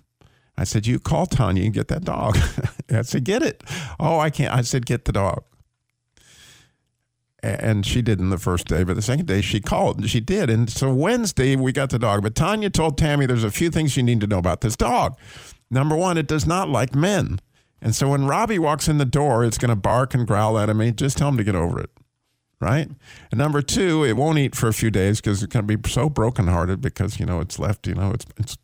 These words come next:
it's home. And number three is, you know, the dog has always slept with me and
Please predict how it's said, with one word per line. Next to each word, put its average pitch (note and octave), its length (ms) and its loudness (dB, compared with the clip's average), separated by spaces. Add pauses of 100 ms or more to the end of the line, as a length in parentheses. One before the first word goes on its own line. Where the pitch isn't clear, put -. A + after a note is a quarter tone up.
it's - 200 -6
home. F2+ 460 0 (480)
And A2+ 160 2
number A#2 240 2
three E3+ 560 0 (800)
is, B2+ 300 2 (260)
you A#2+ 100 2
know, A#2 80 4
the A2+ 100 0
dog D#3+ 320 0
has D3 140 0
always C3 340 2
slept C#3 320 -2
with B2+ 160 0
me C#3+ 360 0 (1300)
and G#2+ 500 2